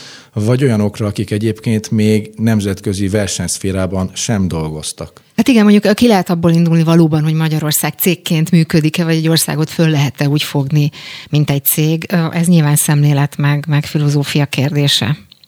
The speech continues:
Speaker 1: Mi azt gondoljuk, hogy oda ne kerüljön politikus, ahova nem szükséges.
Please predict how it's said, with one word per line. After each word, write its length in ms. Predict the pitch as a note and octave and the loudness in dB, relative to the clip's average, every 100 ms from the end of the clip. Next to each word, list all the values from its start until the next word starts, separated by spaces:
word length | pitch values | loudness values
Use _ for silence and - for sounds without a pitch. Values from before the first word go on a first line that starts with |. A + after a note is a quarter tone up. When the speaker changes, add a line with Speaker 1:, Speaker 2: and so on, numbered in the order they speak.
| - E3+ | -12 2
Speaker 1:
Mi 160 | D#3+ | 4
azt 180 | F3 F3 | 4 2
gondoljuk, 380 | E3 D#3+ D3+ D3 | -2 0 0 2
hogy 240 | C#3+ C#3+ - | 0 -2 -2
oda 440 | D3+ D3 D3 D3 - | 0 2 0 -2 -10
ne 180 | C#3+ D#3+ | -4 -4
kerüljön 460 | - A#2 A2 G2+ F#2+ | 0 0 0 0 -2
politikus, 560 | A2 G#2+ - A2+ B2+ | -2 -4 -4 -6 -2
ahova 400 | A#2+ A2 A2 A2+ B2 | 0 0 0 -2 -2
nem 220 | G#2+ F#2+ | -2 0
szükséges. 720 | - F#2+ - A#2+ A#2 C#3 - | -2 -6 -4 -2 0 0 -2